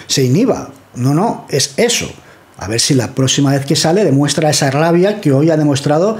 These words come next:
sentado en el banquillo. Por lo demás, eh, lo dicho,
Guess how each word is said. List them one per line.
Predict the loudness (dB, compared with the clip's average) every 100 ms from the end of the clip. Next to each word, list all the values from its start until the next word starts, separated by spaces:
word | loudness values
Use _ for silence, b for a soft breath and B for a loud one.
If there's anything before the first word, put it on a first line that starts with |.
| B
sentado | -6 -2 0 0
en | 0
el | 0
banquillo. | 0 0 0 -2 -10 -20 -20 -18 -16 -16 -16 -18 B B B B B
Por | -2
lo | 2
demás, | 2 0 0 -2 -6 -4
eh, | 0 0 2 0
lo | 2
dicho, | 0 0 -4